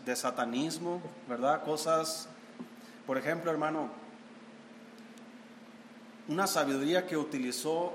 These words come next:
Esaú, Saúl, perdón, el rey Saúl, es esta sabiduría. Cuando él dijo,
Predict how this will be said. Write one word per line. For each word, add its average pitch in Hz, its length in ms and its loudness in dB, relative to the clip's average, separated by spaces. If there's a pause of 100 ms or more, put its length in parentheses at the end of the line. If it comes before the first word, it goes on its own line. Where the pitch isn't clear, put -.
(160)
Esaú, 135 680 4 (1300)
Saúl, 143 380 6
perdón, 127 380 2 (320)
el 117 120 -2
rey 143 180 4
Saúl, 127 460 0 (640)
es 135 160 -2
esta 165 200 2
sabiduría. 117 540 0 (1120)
Cuando 139 220 4
él 160 100 4
dijo, 156 300 2